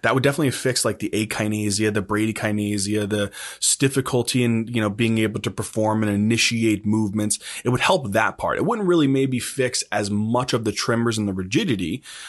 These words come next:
um, but it would help, you know, the kind of slowness of the movement, difficulty being able to perform motor movements. So that's what I'm gonna try to take us as, is like, okay, now let's increase dopamine. Now, how in the world can I increase dopamine?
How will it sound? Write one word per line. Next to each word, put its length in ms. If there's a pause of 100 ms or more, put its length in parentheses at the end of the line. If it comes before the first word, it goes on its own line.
(100)
um, 260
but 240
it 120
would 160
help, 480
you 120
know, 200 (100)
the 200
kind 200
of 200
slowness 800
of 100
the 60
movement, 420
difficulty 480
being 220
able 180
to 60
perform 360
motor 180
movements. 360 (600)
So 180
that's 300
what 120
I'm 100
gonna 140
try 200
to 80
take 240
us 120
as, 240
is 160
like, 140
okay, 180
now 260
let's 180 (180)
increase 520
dopamine. 400
Now, 200
how 520
in 200
the 100
world 720 (420)
can 100
I 60
increase 320
dopamine? 340